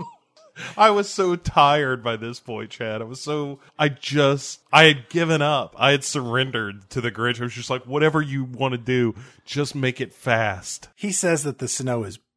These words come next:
Speaker 2: bitchin'. And then at one point he throws out his legs and says, "Spread eagle." And those two old ladies down in Whoville were like, "Ooh."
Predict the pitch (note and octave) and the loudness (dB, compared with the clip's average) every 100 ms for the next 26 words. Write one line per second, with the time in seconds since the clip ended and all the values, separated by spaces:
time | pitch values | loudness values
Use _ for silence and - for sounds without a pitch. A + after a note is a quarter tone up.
0 | _ _ - - D#4 D4+ B3 - D3 B2+ | _ _ -20 0 2 4 4 2 -2 -8
1 | - - _ - F3 F#3 D3+ A3 A#3 F#3+ | -14 -20 _ -2 0 2 2 2 2 0
2 | C#3+ - D#3 D#3+ D3+ C#3+ B2 A#2 A#2+ C#3+ | 0 -2 -2 0 0 -2 -2 -6 -4 -2
3 | D3 A#2+ A#2+ C3 B2 A2+ - _ - - | -4 -6 -10 -10 -10 -10 -14 _ -12 -8
4 | - - C#4 D4 C4 C#4 G#3+ F3 C3+ G2+ | -8 0 6 6 6 2 2 2 2 -4
5 | F2 - _ - D3+ C#3+ - F#3 D3+ C#3 | -10 -18 _ -4 0 0 4 4 6 6
6 | C#3 C3+ B2 B2+ C3 B2+ A2+ C3+ D3+ B2 | 4 2 -2 -2 0 -2 -2 0 0 0
7 | A#2 A#2 A#2 A2+ B3 D4+ D#4+ D3+ F#3 | -2 0 -2 -2 -4 -2 0 -2 -6